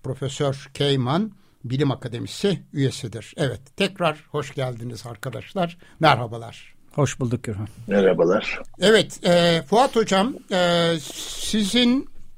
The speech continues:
Speaker 1: beş Mart tarihinde Politik Yol'da bir yazınız çıktı. Bu yazıda, e, deprem bölgesinden, e, notları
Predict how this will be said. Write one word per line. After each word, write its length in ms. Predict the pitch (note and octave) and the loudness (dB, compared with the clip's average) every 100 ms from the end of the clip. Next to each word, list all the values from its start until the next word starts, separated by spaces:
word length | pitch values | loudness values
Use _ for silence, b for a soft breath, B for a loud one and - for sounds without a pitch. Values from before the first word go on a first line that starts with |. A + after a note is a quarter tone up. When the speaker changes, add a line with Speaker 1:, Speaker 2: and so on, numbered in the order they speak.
| - - - | -20 -14 2
Speaker 1:
beş 400 | B2+ A#3 - - | 8 8 6 2
Mart 360 | F3 E3+ - | 6 6 4
tarihinde 680 | - F3 F3 D#3+ D#3+ D#3 D3 | 4 6 6 4 2 2 0
Politik 480 | - E3+ E3+ - - | 2 2 2 -6 2
Yol'da 500 | D#3 C#3+ C#3 F3+ A3+ F3+ | 4 4 4 2 0 2
bir 260 | - D#3+ | 0 2
yazınız 520 | C3+ D#3+ D#3 C#3 B2+ - | 2 2 2 -2 -2 -8
çıktı. 480 | - - C3 E3 G3+ b b b b | -10 -8 -4 -4 -6 b b b b
Bu 280 | E3 G#3 G#3 | 0 0 0
yazıda, 720 | E3+ D#3 C3+ C#3 C#3 F3+ F#3+ G3 | 0 0 0 -4 0 2 0 -2
e, 60 | E3 C3+ C3+ C#3 A2+ | -2 0 0 -2 -2
deprem 520 | C#3+ C#3 F#3 F3+ D#3+ | -2 -2 -2 0 0
bölgesinden, 1040 | C#3+ C#3 C3+ - C3+ B2+ D3 E3 F3+ F#3+ - | 0 0 -4 -6 -4 -2 0 0 -2 -8 -8
e, 400 | C3 C3+ C#3 C#3 D3 C#3+ | -6 -4 -6 -8 -10 -4
notları 760 | B2+ C#3+ C#3+ - D3 D3 C#3+ | 2 4 2 0 2 4 2